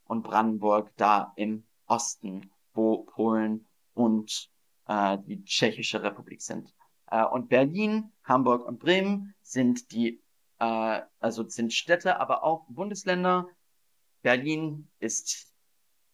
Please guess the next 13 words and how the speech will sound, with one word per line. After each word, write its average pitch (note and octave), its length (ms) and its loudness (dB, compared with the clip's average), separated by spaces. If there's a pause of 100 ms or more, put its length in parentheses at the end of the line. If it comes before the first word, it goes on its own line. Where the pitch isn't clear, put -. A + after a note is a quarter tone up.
in G2+ 260 -4
Brandenburg, F3+ 880 2 (540)
äh, A2+ 340 2
Bremen C3 380 0
ist - 220 -12
in A2+ 100 -4
Niedersachsen D#3 880 -2 (280)
und A#2+ 320 0
Hamburg A2 460 0
ist - 240 -20
zwischen A2 380 -8
Schleswig-Holstein F#2+ 1000 -2 (300)
und F#2 560 -4